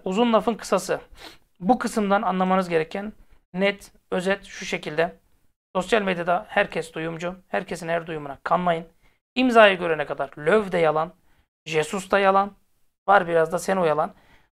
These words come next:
Ben imzayı görsem de görmesem de İsmail Kartal'ın bir şekilde devam edeceği görüşündeyim. Hatta ben İsmail Kartal'ın teknik direktör olarak devam edeceği fikrine sahip olmaya başladım yavaştan. Ama lig bitmeden, üç maç sonuçlanmadan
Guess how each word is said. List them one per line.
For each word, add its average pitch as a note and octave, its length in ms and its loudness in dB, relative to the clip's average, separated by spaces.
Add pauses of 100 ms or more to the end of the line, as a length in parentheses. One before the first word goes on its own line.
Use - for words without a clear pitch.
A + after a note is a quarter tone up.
Ben A3 120 6
imzayı A#3+ 400 6
görsem A3+ 380 2
de B3+ 60 0
görmesem A3+ 420 0
de G3 60 -6
İsmail G#3 360 -2
Kartal'ın G3 460 -2
bir G3 60 -8
şekilde F#3 340 -6
devam D#3+ 240 0
edeceği G3 280 -6
görüşündeyim. G3+ 580 -4 (600)
Hatta G3+ 380 6
ben B3 280 6
İsmail A3 500 2
Kartal'ın G#3 580 0 (960)
teknik - 420 0
direktör C#4 260 0
olarak A#3+ 340 6
devam B3 220 4
edeceği A#3+ 440 -4
fikrine C4 520 0
sahip G#3+ 420 2
olmaya F3+ 300 2
başladım D#3 360 -2
yavaştan. D3 520 0 (840)
Ama - 460 8 (420)
lig B3 300 0
bitmeden, A3 400 4
üç A#3+ 240 -8
maç G3 200 0
sonuçlanmadan F#3 720 -4